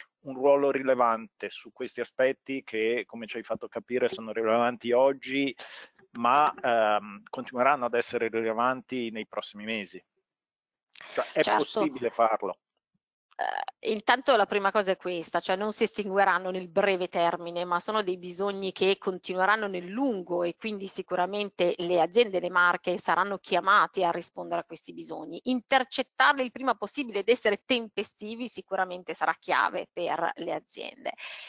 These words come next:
Speaker 2: Da-, va, eh, e vorrei sottolineare che non si tratta soltanto però di opportunità per le aziende farmaceutiche, perché è ovvio che, eh, chi ha prodotto, come dicevo prima, nel senso ansiolitici, prodotti coadiuvanti per il disturbo del sonno,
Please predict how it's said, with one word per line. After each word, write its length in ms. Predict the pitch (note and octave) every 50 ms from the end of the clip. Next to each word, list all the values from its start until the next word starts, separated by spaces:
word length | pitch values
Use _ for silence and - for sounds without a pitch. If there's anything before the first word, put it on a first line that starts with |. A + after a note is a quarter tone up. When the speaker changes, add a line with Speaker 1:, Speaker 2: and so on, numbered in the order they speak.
| - - - - - - _ _ _ _ _ _ _ _ -
Speaker 2:
Da-, 160 | B3 C#4 - -
va, 420 | A#3+ G#3+ B3+ C4 D4+ D#4+ D#4 C#4 -
eh, 300 | - G#3 G3+ G3 - -
e 40 |
vorrei 300 | G3+ G3+ G#3 G#3 B3 C4+
sottolineare 640 | C4+ - G#3 - - G3 F#3+ G3 G#3+ A#3 B3 A3+ G#3
che 100 | - F#3+
non 140 | F#3 F#3+ F#3
si 120 | - G3
tratta 300 | - C4+ D4+ - - G3+
soltanto 460 | - - F#3+ - - F#3+ F#3 - F#3
però 260 | - F#3+ F#3 G3+ G#3
di 320 | G#3 F#3 F#3+ G#3 G#3+ G#3+ G#3
opportunità 880 | - G3+ G3+ _ G3+ G3 F#3 - F#3 F#3 F#3 - - G#3 G3+ G3+ G#3+ -
per 540 | _ G3 G3 G#3 G#3 G3 F#3+ G3 F#3+ F#3+ F#3+
le 140 | - G3 F3+
aziende 300 | E3+ F3+ G3 G3 F#3+ F3+
farmaceutiche, 720 | - F3+ F3+ F3 F3 - - A#3+ A3 G3 F3+ - - E3
perché 320 | - E3+ E3+ - F3 E3+ E3+
è 120 | F3 F#3+
ovvio 300 | G#3 G3 F3+ F#3 F#3 F3+
che, 320 | - - G3+ G3 F#3+ F#3+ -
eh, 220 | - D#3 D#3+ E3
chi 220 | - - A3 G#3 F#3+
ha 80 | F#3
prodotto, 640 | - - - G3 F#3+ G3+ B3+ C#4 G#3+ - _ - F3
come 160 | - F3+ F#3
dicevo 360 | F#3 F#3+ - - F#3 F#3 F3+
prima, 380 | E3+ - A#3 B3 A#3 G3 F#3 F3
nel 140 | E3+ G3 F#3+
senso 280 | - F3+ E3+ - -
ansiolitici, 640 | F#3 F3+ F3 - F#3 F3 F#3+ A#3+ A#3 - F#3 - -
prodotti 420 | _ F#3 F3 F#3+ G#3+ G#3 - F#3+
coadiuvanti 560 | - - F#3 F3+ F#3 F#3 G#3 G#3+ G#3+ G3 -
per 120 | E3+ - F3+
il 60 | F3+
disturbo 420 | F#3 G3 F#3+ - C4+ C#4+ A#3+ G#3
del 180 | G3 F#3 F3+ F3
sonno, 480 | - - G#3+ G#3 A3 G#3+ G3 F#3+ F3+